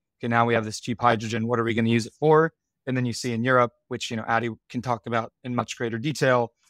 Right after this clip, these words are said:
kind of a hybrid approach where there's going to be fiscal incentives on the production side. There's probably gonna be some element of demand side incentives for the use of hydrogen.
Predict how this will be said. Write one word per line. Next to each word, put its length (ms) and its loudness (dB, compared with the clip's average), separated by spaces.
kind 100 2
of 60 4
a 60 0
hybrid 320 4
approach 400 -8
where 100 0
there's 220 -2
going 240 0
to 80 -4
be 340 -2
fiscal 380 -2
incentives 420 0
on 80 -2
the 80 -8
production 400 0
side. 460 4
There's 120 -10
probably 320 2
gonna 160 0
be 180 -4
some 260 0
element 460 -2
of 260 4
demand 340 0
side 220 2
incentives 760 -6
for 140 -2
the 80 -2
use 240 -4
of 60 -8
hydrogen. 580 0